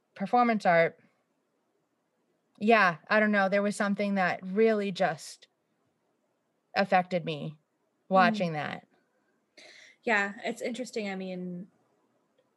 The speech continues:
Speaker 2: and I can understand that that's such a wonderful connection that you made there. I would have never, I mean, I've never even heard of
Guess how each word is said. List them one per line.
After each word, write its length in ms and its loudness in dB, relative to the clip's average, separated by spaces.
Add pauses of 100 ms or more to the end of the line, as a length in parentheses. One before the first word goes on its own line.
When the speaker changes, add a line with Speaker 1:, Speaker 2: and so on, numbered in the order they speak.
Speaker 2:
and 100 -8
I 60 -4
can 140 -6
understand 840 -6 (1400)
that 180 0
that's 200 -4
such 140 -2
a 160 -2 (200)
wonderful 500 -4
connection 720 -4
that 160 -2
you 80 -2
made 240 0
there. 160 4
I 100 4
would 80 2
have 200 -4 (340)
never, 340 2
I 140 6
mean, 160 -2
I've 140 -4
never 240 2
even 200 -2
heard 420 2
of 480 -4